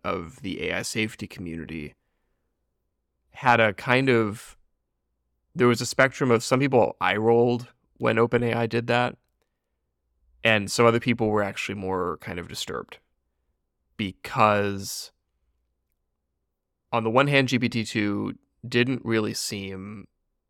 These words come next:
anywhere near A G I level concerns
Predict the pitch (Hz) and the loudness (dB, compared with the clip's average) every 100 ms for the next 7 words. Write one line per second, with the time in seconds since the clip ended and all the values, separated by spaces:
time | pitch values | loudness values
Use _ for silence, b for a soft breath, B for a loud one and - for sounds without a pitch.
0 | _ _ - 113 117 110 107 98 87 87 | _ _ -2 0 2 2 0 0 -4 -4
1 | 76 67 58 _ _ _ _ _ _ _ | -6 -8 -10 _ _ _ _ _ _ _
2 | _ _ _ _ _ _ - 104 107 95 | _ _ _ _ _ _ -4 -2 0 0
3 | 92 87 80 82 82 78 - 92 - 64 | 0 0 -4 -6 -6 -8 -10 -8 -6 -6
4 | 55 57 - - | -8 -10 -12 -12